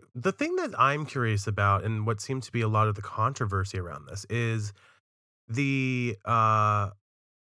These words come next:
you know, the fact that it's a scripted program, you know.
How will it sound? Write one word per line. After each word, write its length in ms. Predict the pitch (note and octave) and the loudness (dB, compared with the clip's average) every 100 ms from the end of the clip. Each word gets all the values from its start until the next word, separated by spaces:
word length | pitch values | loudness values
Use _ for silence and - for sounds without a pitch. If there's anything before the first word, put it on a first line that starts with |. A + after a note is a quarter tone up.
| _ | _
you 120 | C#3 C#3+ | -6 -2
know, 220 | A2+ G#2 | -2 -2
the 100 | A2+ | -2
fact 280 | B2+ D3+ - | 0 2 2
that 120 | C3+ | 0
it's 140 | B2 | 0
a 40 | B2 | -2
scripted 800 | - - C3+ G2+ B2 A2 G#2 G2 _ - | -4 0 -2 0 -2 0 -2 -6 _ -4
program, 880 | G#2 C3 D#3 B2+ F#2+ F2 D#2+ G#2 A2+ | 2 4 4 4 0 0 -4 -4 0
you 100 | C3+ | 2
know. 300 | A#2+ A2 | 4 4